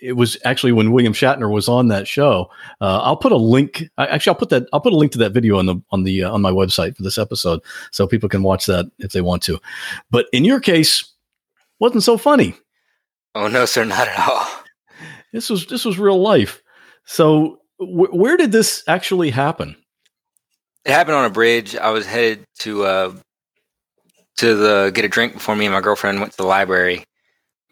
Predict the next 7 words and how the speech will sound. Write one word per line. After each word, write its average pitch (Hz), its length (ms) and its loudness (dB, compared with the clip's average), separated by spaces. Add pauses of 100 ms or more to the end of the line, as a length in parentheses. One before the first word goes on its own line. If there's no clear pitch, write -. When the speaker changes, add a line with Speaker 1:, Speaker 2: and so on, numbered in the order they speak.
(260)
Speaker 2:
The 101 180 -2
road's 120 280 2
called 107 360 0 (300)
Briarcrest, 101 920 -2 (160)
uh, 95 260 -2
Bri-, 98 320 -6 (240)
Bri-, 117 240 -2